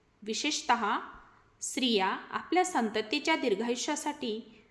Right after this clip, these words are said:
सुखसमृद्धीसाठी उपवास धरतात व पूजन करतात.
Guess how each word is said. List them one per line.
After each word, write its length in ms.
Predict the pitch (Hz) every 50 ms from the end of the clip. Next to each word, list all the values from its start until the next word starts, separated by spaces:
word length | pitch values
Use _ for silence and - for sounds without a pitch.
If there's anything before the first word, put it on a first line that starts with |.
| _ _ -
सुखसमृद्धीसाठी 1400 | - - - 311 311 - 392 381 - 349 294 262 240 254 240 226 247 302 294 - 302 294 285 294 285 247 220 208 233 - - - - _ -
उपवास 420 | 208 214 214 - 226 226 226 220 196
धरतात 440 | 226 240 226 - - 196 185 180 180 - - - - - - _ _ _ _ _ _ -
व 160 | 233 294 330
पूजन 440 | 311 311 - 247 214 202 214 226 233
करतात. 460 | 226 247 240 233 233 - 180 170 175